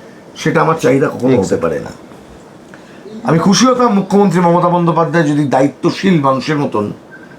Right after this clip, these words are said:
Speaker 1: মানুষকে বাঁচানোর উদ্যোগ গ্রহণ করতেন। আমি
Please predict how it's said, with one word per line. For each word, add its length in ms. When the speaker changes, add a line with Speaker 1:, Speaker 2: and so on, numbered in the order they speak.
Speaker 1:
মানুষকে 400
বাঁচানোর 420
উদ্যোগ 300
গ্রহণ 200
করতেন। 400
আমি 440